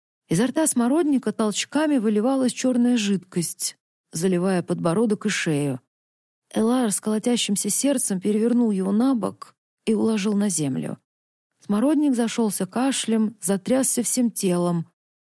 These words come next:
исторгая из себя потоки воды и грязи. «Покровители!» радостно прошептал Илар.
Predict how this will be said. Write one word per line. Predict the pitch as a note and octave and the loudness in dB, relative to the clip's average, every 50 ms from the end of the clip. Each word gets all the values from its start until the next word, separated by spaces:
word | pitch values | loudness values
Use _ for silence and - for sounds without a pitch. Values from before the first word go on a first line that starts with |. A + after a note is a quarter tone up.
| _ - | _ -6
исторгая | F3+ - - - E3+ E3+ E3+ E3+ F#3 G#3+ A#3+ B3+ B3 A#3+ A#3 | -6 -6 -2 -2 -2 -2 0 0 0 2 2 2 2 2 2
из | G#3 - | 0 0
себя | - - G#3+ F3+ G#3+ G3+ | -2 -2 -2 0 -2 -2
потоки | - E3+ E3+ - F#3 F3+ - F3 | -2 -4 -4 -4 -4 -4 -4 -4
воды | D#3 E3 D#3+ D#3 F3 G3+ G3+ G3+ | -4 -2 -2 0 0 2 2 2
и | G3 | 0
грязи. | E3+ E3+ E3 D3 C#3 C3+ B2+ C#3 C3 A#2+ - _ _ _ _ _ _ _ _ _ _ _ _ _ _ _ _ _ _ _ | 0 0 0 0 -2 -2 -4 -4 -6 -8 -10 _ _ _ _ _ _ _ _ _ _ _ _ _ _ _ _ _ _ _
«Покровители!» | - G3+ F#3+ F#3 F#3 - - G#3 G3+ G#3+ G#3 G#3 A3 A#3+ B3 A#3 - - - G#3 G3+ G3 F#3+ F#3+ F3+ E3+ E3 D#3+ - _ _ _ _ _ _ _ _ _ - | -4 -4 -4 -4 -4 -4 -2 0 0 0 2 2 2 4 2 2 2 0 0 2 2 2 2 2 0 0 -2 -4 -8 _ _ _ _ _ _ _ _ _ -4
радостно | F3 E3 D#3+ D3+ D3 D#3 - - E3 D3+ | -2 -2 -2 -2 0 -2 -2 -2 -2 -4
прошептал | - F3 D#3 - - D#3+ - - E3+ D3+ D3 D4 | -4 -4 -4 -4 -4 -6 -4 -2 -2 -2 -2 -2
Илар. | - - - E3+ E3+ D#3+ D#3 D3+ - - | -4 -4 -4 -2 -2 -2 -2 -4 -6 -10